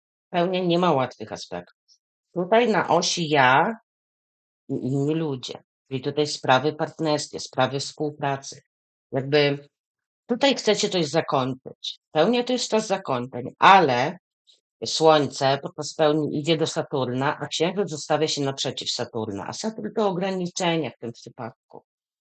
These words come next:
Czyli ja czuję, że ja muszę, ponieważ podczas pełni ten Mars i Wenus, Wenus miłość, pieniądze, Mars energia, siła życiowa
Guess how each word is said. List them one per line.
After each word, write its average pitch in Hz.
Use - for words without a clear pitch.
Czyli 180
ja 165
czuję, 208
że 190
ja 190
muszę, 196
ponieważ 156
podczas -
pełni 165
ten 139
Mars 151
i 127
Wenus, 139
Wenus 185
miłość, 180
pieniądze, 160
Mars 165
energia, 160
siła 165
życiowa 143